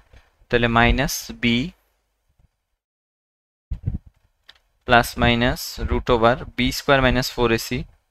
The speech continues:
এই বি স্কয়ার মাইনাস ফোর এসি এটাকে একটু ছোট করা যায়, হ্যাঁ?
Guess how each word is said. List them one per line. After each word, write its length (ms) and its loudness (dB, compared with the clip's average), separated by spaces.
এই 160 2
বি 120 4
স্কয়ার 260 0
মাইনাস 260 -2
ফোর 200 0
এসি 260 0
এটাকে 240 -2
একটু 240 -8
ছোট 240 -2
করা 260 6
যায়, 160 -2
হ্যাঁ? 280 -2